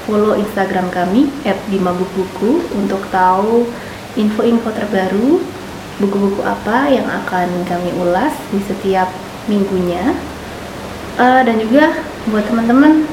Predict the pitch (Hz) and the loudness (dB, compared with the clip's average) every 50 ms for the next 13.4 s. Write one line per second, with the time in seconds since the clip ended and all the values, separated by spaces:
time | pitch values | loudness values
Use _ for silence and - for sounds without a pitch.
0 | - - - - - - - - - 196 202 202 202 196 202 202 208 208 208 208 | -8 -10 -10 -12 -12 -12 -8 -4 0 0 2 2 2 2 2 2 2 2 2 2
1 | 202 196 196 202 202 202 202 196 196 190 196 190 196 196 196 190 196 190 190 190 | 0 0 0 0 0 0 2 2 2 2 2 2 2 2 0 0 0 2 2 4
2 | 196 190 190 185 185 185 202 247 302 - - - - - - - - - - - | 2 2 2 0 0 2 4 4 4 4 0 -4 -8 -10 -12 -12 -12 -12 -14 -14
3 | - - - - - - - - - 208 208 208 220 214 214 214 214 214 214 220 | -14 -14 -14 -14 -14 -14 -10 -4 -2 0 0 2 2 0 0 0 -2 -2 -2 -2
4 | 220 202 196 185 190 208 247 254 233 202 185 202 214 226 226 202 185 165 165 165 | -2 -2 0 0 2 2 2 4 4 2 2 0 0 0 0 0 0 0 2 2
5 | 156 165 165 160 180 214 - - - - - - - - - 190 180 175 196 220 | 2 2 2 2 2 0 0 -2 -6 -10 -12 -12 -8 -6 -4 -2 -2 0 0 0
6 | 254 240 214 196 196 - - 196 196 196 190 196 - - 208 202 196 190 190 185 | 2 0 0 -2 -2 -4 -4 -2 -2 -2 -2 -2 -4 -4 0 2 2 2 2 2
7 | 190 190 190 190 190 190 196 - - - - - - - - - - - - - | 2 0 0 0 -2 -4 -6 -10 -12 -12 -14 -14 -14 -14 -14 -14 -14 -14 -14 -14
8 | - - - - - - - - - - 196 - 202 196 202 202 208 208 190 185 | -14 -14 -12 -12 -12 -12 -12 -10 -10 -8 -6 -2 0 0 0 0 0 0 0 0
9 | 185 185 190 185 - 180 185 - 208 208 220 226 226 220 208 196 190 185 185 - | 2 2 2 0 0 -2 -4 -2 -2 0 0 0 -2 -2 -2 -2 -2 -2 -4 -6
10 | 185 - - - - 190 - - - 208 202 196 196 196 196 196 - 208 196 180 | -8 -8 -6 -6 -6 -6 -6 -4 -2 0 2 2 2 2 0 -2 -4 -2 -2 -2
11 | 175 175 - - 202 196 196 196 196 190 196 190 196 196 - 190 - - 185 175 | -2 -2 -2 0 2 2 2 2 0 -2 -4 -4 -6 -4 -4 -4 -2 0 0 2
12 | 175 185 190 196 214 220 220 214 220 220 - 196 180 190 175 190 214 226 - - | 2 2 2 2 2 2 0 0 -2 -2 -4 -4 -4 -2 -2 -2 -2 -2 -4 -6
13 | - - 226 220 214 214 214 214 | -6 -4 -2 0 2 2 2 2